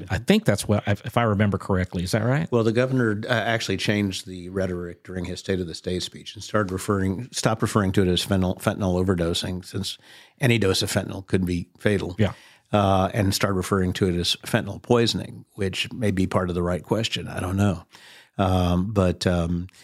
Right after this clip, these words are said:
Speaker 2: uh, the, the, I, I do not believe the vast majority of fentanyl is manufactured in South America. I think it's probably, from what I understand, Asian.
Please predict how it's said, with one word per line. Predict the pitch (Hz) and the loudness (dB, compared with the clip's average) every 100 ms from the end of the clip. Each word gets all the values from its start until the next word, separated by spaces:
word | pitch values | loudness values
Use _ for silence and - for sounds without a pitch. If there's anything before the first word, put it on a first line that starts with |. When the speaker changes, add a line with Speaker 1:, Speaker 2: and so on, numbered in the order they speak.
| - _ - | -20 _ -2
Speaker 2:
uh, | 95 90 90 113 - | 0 0 0 -2 -4
the, | - 151 - - 143 - 147 | -4 -4 -4 -2 -4 -4 -2
the, | 123 98 - - _ _ - _ _ | 0 0 -2 -10 _ _ -20 _ _
I, | - 92 - - | -6 -6 -6 -4
I | 117 | -2
do | 107 117 | 2 4
not | 123 117 117 | 4 4 2
believe | 113 113 113 | 2 4 4
the | 101 | 4
vast | 95 95 - | 4 2 2
majority | 101 101 95 90 | 2 4 2 0
of | 95 | 0
fentanyl | 110 - 92 92 98 | 0 2 0 -2 -6
is | 98 | -4
manufactured | 95 95 - 95 101 98 92 | -4 -4 -4 -4 -4 -4 -4
in | 98 - | -8 -8
South | - 95 - | -4 -4 -2
America. | 98 117 117 - | 0 2 2 0
I | 92 | -2
think | - 101 | -2 -4
it's | - - | -6 -10
probably, | - 101 98 92 90 90 92 - | -4 -2 0 -2 -2 -6 -10 -12
from | - 98 | -2 0
what | 90 | 0
I | 90 | -2
understand, | 90 - 98 92 | -4 -2 0 2
Asian. | 95 110 87 76 | 4 4 0 -6